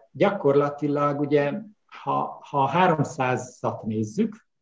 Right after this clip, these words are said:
hogy annyi lenne a napi igény legalább, akkor, akkor ugye egy három grammos tablettát senki nem nyelne le, hát nem tudnák lenyelni. Ezért, ö,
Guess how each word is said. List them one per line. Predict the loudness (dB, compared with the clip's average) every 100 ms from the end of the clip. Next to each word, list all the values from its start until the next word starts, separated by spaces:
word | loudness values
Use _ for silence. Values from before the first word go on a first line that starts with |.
| _
hogy | -10 -4
annyi | 0 2
lenne | 2 0 -2
a | -4
napi | -6 -6 -10
igény | -6 -4 -4
legalább, | -6 -8 -4 -4 -4 -6 _ _ _ _ -12
akkor, | -12 0 2 2 -4
akkor | -8 -4 0 2
ugye | 4 2
egy | 2 -6
három | -12 -2 2 4 2
grammos | 2 2 2 -2 -6 -8 -12 -18 _ _ _
tablettát | 0 4 2 2 -2 -2 -2
senki | -6 -4 -2
nem | 0 0
nyelne | 0 0 2
le, | 0 -2 -8 _ _
hát | -12 -8
nem | -6
tudnák | -4 -4 -4 0
lenyelni. | 6 8 8 6 0 -6 _ _ _ _ _ -10
Ezért, | -2 -2 0
ö, | 0 2 2